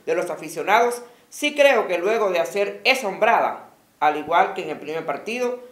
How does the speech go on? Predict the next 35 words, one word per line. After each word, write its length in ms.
la 200
ventaja 680
de 120
una 340
o 60
de 100
dos 340
había 300
que 80
defender 760
con 180
los 100
dientes. 540
Y 100
aunque 220
Ariel 380
ya 160
explicó 720
que 140
ningún 320
lanzador 560
llegó 240
en 80
forma, 560
excepto 440
Pedro 220
Álvarez, 480
sí 180
dijo 220
también, 680
a 100
las 200
radios 300
sobre 240
todo, 420